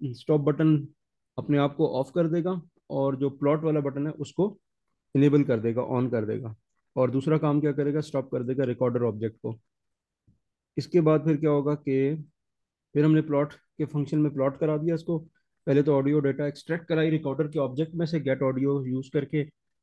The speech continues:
फिर उसके बाद हमने क्या किया कि इसका एफ़एफ़टी ले लिया और यहाँ पर again वही जो है इसका आधा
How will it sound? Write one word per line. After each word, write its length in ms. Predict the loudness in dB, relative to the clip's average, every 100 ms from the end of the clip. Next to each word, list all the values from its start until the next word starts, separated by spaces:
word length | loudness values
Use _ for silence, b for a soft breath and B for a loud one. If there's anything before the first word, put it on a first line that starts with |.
| _ _ _ 4
फिर 180 | 6
उसके 380 | 6 0 -2 0
बाद 280 | 2 2 2
हमने 240 | 2 0
क्या 160 | 0 -4
किया 280 | -2 -2 -2
कि 480 | -2 -2 0 -2 -4
इसका 200 | -2 -2
एफ़एफ़टी 360 | -2 -2 -2
ले 140 | 0 0
लिया 220 | 0 -2 -8 _ _ -4
और 160 | -2
यहाँ 240 | 0 -2 -2
पर 300 | -2 -4 -10 _ _ _ _ _ _ _ 0
again 280 | 4 6 6
वही 180 | 4
जो 100 | 2
है 60 | 0
इसका 200 | -2 -4
आधा 580 | -4 -2 0 0 -2